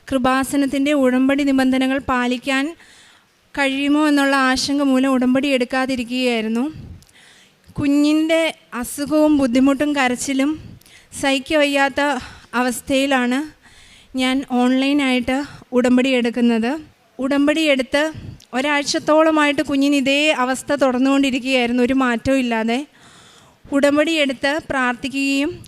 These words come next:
അച്ഛൻ്റെ ധ്യാനം കേട്ട് ഞാൻ കുഞ്ഞിന് പാല് കൊടുക്കുകയും ചെയ്യുമായിരുന്നു പ്രാർത്ഥിച്ചുകൊണ്ട്. അങ്ങനെ മൂന്ന്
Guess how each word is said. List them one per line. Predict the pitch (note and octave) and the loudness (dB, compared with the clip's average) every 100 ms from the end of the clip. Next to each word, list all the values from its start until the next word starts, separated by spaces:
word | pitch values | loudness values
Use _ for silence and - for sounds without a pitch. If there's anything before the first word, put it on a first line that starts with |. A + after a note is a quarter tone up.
| - | -8
അച്ഛൻ്റെ | A#3 B3 C#4+ C#4 | -6 -4 -2 0
ധ്യാനം | D4 C4+ B3+ C4 D4+ C#4+ | 2 2 2 2 0 0
കേട്ട് | B3+ A3+ B3+ D#4+ F#4 _ - - - - - | 0 0 -2 -2 -8 _ -20 -20 -20 -14 -4
ഞാൻ | C4+ C4+ C#4+ | -2 0 -2
കുഞ്ഞിന് | C#4+ C4+ C#4 | 0 2 2
പാല് | C#4 B3+ B3+ | 0 0 0
കൊടുക്കുകയും | C#4+ B3+ B3 C4 C4 C#4 C#4 | 0 0 -2 -4 -2 0 0
ചെയ്യുമായിരുന്നു | B3 A#3 A#3 A#3 A#3 A#3 D4+ - - - _ _ - - | 0 2 2 2 2 0 -2 -6 -18 -20 _ _ -20 -6
പ്രാർത്ഥിച്ചുകൊണ്ട്. | C4+ C4 B3+ C4+ B3 C#4+ B3+ A3+ A#3 F4 F4+ - - _ - - - | -2 -2 -2 -4 -4 -2 0 0 -2 -4 -10 -20 -20 _ -20 -20 -10
അങ്ങനെ | C#4 C#4+ D4 | -4 -2 0
മൂന്ന് | D4+ C#4 C#4+ D#4+ | 2 2 4 4